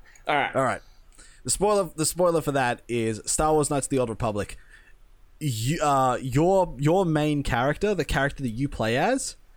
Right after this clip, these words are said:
Speaker 1: Hmm.
Speaker 2: is Darth Revan. The,
Speaker 1: See
Speaker 2: the boss, the boss bad guy f-, from the <laughs> game.
Speaker 1: Yeah.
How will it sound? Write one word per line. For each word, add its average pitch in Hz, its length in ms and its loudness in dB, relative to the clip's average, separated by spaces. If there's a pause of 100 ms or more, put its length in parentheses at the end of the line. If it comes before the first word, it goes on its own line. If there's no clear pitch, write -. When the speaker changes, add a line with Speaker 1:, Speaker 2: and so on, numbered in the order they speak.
(240)
Speaker 1:
Hmm. 117 260 -4 (200)
Speaker 2:
is 147 340 2
Darth 127 400 2
Revan. 98 520 -4 (1600)
The, 123 280 0
Speaker 1:
See 139 180 4
Speaker 2:
the 123 160 0 (260)
boss, 135 280 0
the 139 120 0
boss 139 320 0
bad 110 320 -2
guy 87 320 -4 (440)
f-, 131 180 -2
from 123 180 -2
the 107 80 -4
<laughs> - 0 -
game. - 380 -2 (640)
Speaker 1:
Yeah. 123 220 0